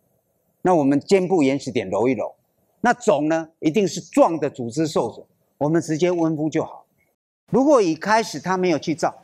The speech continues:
哎，这样说来，原始点处理方式也这样。那照出来，我，我有没有改变？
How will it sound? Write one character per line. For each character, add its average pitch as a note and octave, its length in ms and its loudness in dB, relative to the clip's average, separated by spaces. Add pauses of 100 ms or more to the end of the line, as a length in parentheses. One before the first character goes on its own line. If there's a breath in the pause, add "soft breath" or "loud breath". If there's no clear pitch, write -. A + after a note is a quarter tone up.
(100)
哎， G3+ 180 -2 (220)
这 B3+ 100 -2
样 A3 160 0
说 G#3 220 2
来， A#2+ 200 -4 (200)
原 G3+ 160 0
始 F#3+ 120 -6
点 A#2+ 300 -2
处 F3 220 0
理 E3 100 0
方 D#3+ 220 -2
式 D3 280 -8
也 A#2+ 260 -2
这 F3+ 200 -2
样。 C#3+ 180 -2 (420 soft breath)
那 C#4 100 0
照 C#4+ 240 4
出 C#4 160 -2
来， G3+ 320 0
我， D3 120 -12 (280)
我 G#3 160 4
有 A3 100 2
没 F3 80 0
有 F#3+ 80 2
改 A#2 180 -2
变？ D3 240 -4